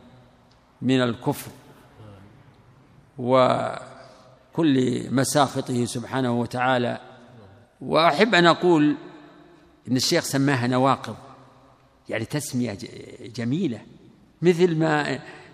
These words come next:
في أبواب الفقه نواقض الوضوء، نواقض تبطل الطهارة. فالشيخ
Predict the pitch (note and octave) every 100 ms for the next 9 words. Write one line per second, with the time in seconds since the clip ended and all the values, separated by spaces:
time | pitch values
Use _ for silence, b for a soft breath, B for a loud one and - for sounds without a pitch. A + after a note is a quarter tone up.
0 | - - D3 C#3+ C3+ D#3+ D3+ C3+ D#3 -
1 | C3 D3+ E3+ F3 - C#3+ D3 C3 C3 B2
2 | C#3 - - - - - - _ _ _
3 | B2 D#3+ F#3+ - - G#3 - E3+ D3+ -
4 | D3+ B2 C3 - - - - _ _ _
5 | _ _ _ _ _ A#2 - F#3 E3+